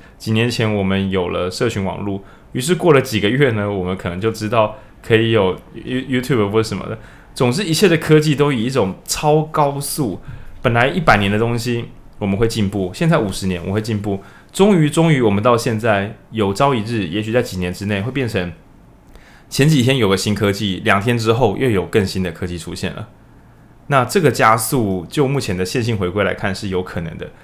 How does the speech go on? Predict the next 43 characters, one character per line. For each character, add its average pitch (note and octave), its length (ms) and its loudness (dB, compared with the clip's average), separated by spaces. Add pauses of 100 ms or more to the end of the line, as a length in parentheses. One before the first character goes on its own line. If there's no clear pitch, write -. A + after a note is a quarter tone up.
(240)
你 G#2+ 80 -6
就 B2+ 80 2
想， F#2+ 480 2
人 G#2+ 180 2
们 A#2 240 0 (600)
在 D3 140 0
地 D#3 120 -2
球 B2+ 100 2
上 B2 140 4
生 A#2 240 0
长， G#2 320 0
从 G#2+ 240 -4
两 A#2+ 220 0
百 F#3 120 0
五 D3+ 120 0
十 A2 180 -4
年 G#2 180 0
到 C3 120 2
一 G#2+ 100 -4
万 A#2 200 0
年， F2+ 120 -6
花 G#3 160 2
了 G#3 100 4
两-， D#3 280 2
几 F#3 160 2
乎 G3+ 100 4
两 D#3+ 180 6
百 D#3+ 120 8
五 C#3+ 120 2
十 A2+ 140 -2
万 D3+ 120 4
年 B2+ 100 0
的 A2+ 80 2
时 A2 180 -4
间， A#2 240 0 (800)
在 D3 160 2
学 G2 260 2
会 A#2 160 4
怎 G2 140 0
么 F#2 100 0
把 - 240 0
石 - 280 -2
头 A2 280 -2